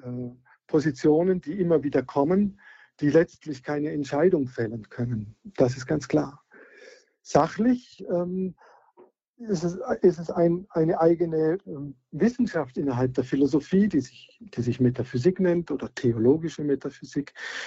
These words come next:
die versucht eben zu zeigen, dass, dass es Gott gibt oder ob es Gott gibt, sich damit eben auseinandersetzt und dafür auch sachliche Argumente anzubringen sucht.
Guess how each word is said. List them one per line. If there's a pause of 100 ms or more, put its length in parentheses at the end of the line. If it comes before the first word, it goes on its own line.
(120)
die
versucht
eben
zu
zeigen,
dass, (1700)
dass
es
Gott
gibt
oder
ob
es
Gott
gibt,
sich
damit
eben
auseinandersetzt (640)
und
dafür
auch
sachliche (320)
Argumente (880)
anzubringen
sucht.